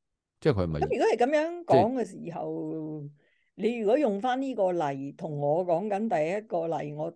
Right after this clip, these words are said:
Speaker 2: 細時，誒，嗰位家長覺得佢個仔同人打交，個家長就包裝嘅技術就差過呢位家長好多啦，就純粹就係同學校講，
Speaker 1: 哦，咁肯定。
Speaker 2: 啊，打交咁啊，梗係要執起啊，執起，執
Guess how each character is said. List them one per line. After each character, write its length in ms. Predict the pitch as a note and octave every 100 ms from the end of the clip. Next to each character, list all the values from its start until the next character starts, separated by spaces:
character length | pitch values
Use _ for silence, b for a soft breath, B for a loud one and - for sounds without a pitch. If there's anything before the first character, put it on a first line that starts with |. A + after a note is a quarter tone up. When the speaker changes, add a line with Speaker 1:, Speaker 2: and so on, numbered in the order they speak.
| _
Speaker 2:
細 480 | - C#3+ D#3 E3 E3+
時， 160 | - A#2+ F#2 - - - - -
誒， 260 | - D#3
嗰 100 | - G3+
位 140 | G3+
家 240 | A3 G#3
長 280 | G3+ D#3+ G3
覺 120 | F#3 D#3
得 80 | G3
佢 140 | G#3 F3
個 100 | E3
仔 200 | - F#3+
同 120 | -
人 140 | A#3
打 200 | A2+ C#3+
交， 300 | G3 F#3 F#3+
個 140 | F#3 F#3
家 180 | A#3 A3
長 160 | G3
就 340 | G3+ D#3 D#3 - - _ _ _ _
包 220 | B3+ B3
裝 180 | B3 C4
嘅 120 | G#3+
技 100 | D3
術 120 | D#3 D#3
就 100 | D3+
差 260 | - A3+
過 100 | G3+
呢 60 | F3+
位 120 | F#3
家 160 | E3+ E3+
長 100 | D#3
好 100 | E3
多 140 | E3+
啦， 80 | E3+
就 120 | E3
純 160 | D3+ D3+
粹 140 | E3 E3+
就 60 |
係 20 | D3+
同 100 | D3
學 60 | C#3 A#2+
校 60 |
講， 40 | G#2+
Speaker 1:
哦， 40 |
咁 140 | A#2 G#2+
肯 100 | G2+
定。 240 | E2 F2+ - A3+
Speaker 2:
啊， 20 | A3+
打 160 | A#3+ D4+
交 280 | D#4+ D#4
咁 40 | C#4+ D4
啊， 60 | B3+
梗 20 |
係 260 | C4 C#4 A#3+
要 260 | A3+ A#3 A#3 A3
執 180 | A#3 - A3+
起 100 | B3
啊， 60 | B3 A#3+ -
執 140 | D4+ B3
起， 260 | B3 C4+
執 40 | A3+